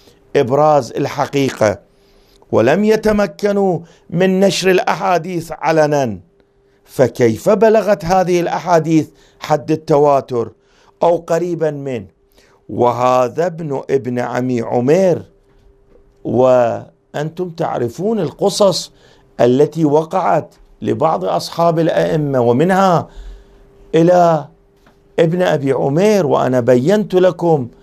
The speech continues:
في جلسات الماضية وقصصت لكم القصة. ولذا السيد الخوئي يقول أنه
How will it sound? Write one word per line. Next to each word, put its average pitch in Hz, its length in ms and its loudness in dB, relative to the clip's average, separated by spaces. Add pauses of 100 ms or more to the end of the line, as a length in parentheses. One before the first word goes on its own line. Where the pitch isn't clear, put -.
(260)
في 156 220 2
جلسات 151 600 2
الماضية 139 720 2
وقصصت 123 1300 0
لكم 170 420 0
القصة. 127 600 -2 (400)
ولذا 113 480 2
السيد 123 380 0
الخوئي 160 440 2
يقول 160 480 2 (600)
أنه 131 680 -2